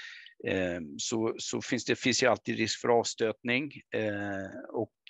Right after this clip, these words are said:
sen då kanske du har klarat av den transplantationen, sen ska du transplantera ytterligare något organ ifrån en annan donator, ja, då är det ju ett annat scenario. Eh, och då kanske man måste höja immunsuppressionen och så vidare. Det, men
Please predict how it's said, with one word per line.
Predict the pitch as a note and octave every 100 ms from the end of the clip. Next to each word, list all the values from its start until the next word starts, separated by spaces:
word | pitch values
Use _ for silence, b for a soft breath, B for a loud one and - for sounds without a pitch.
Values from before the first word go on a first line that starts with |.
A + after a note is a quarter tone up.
| A2
sen | - B2+ A#2+
då | B2
kanske | - - C3+
du |
har | A2
klarat | C3+ A2 B2
av | A2+
den | A#2 A#2
transplantationen, | - B2 - A#2+ G2+ A#2+ G#2
sen | - A2
ska | - A#2
du | A#2+ A2 B B -
transplantera | B2 - A#2 - B2 A#2 -
ytterligare | C3+ - C#3 C#3+ C#3
något | C3+ A#2+ A2
organ | B2 A2 A2
ifrån | G2+ B2
en | A#2+ B2+
annan | B2 A#2+ C3+
donator, | C#3 C3+ A#2 - A#2
ja, | A#2+
då | A#2+
är | B2
det |
ju | C3
ett | -
annat | C3 A2 -
scenario. | - C3+ D3 D3+ B2+ F2 - B B B B B -
Eh, | G#2+ G2+ G#2+
och | G#2+
då | G#2+
kanske | C3+ A2+ A#2
man | A2
måste | A2 A#2
höja | A#2 A#2+ G#2
immunsuppressionen | G#2+ G#2 F2+ F2+ - - F2+ F2+ E2+
och |
så | - F#2+
vidare. | F#2 F#2+
Det, | G#2 C3 B2+ B B B B B _ -
men | D3 C#3+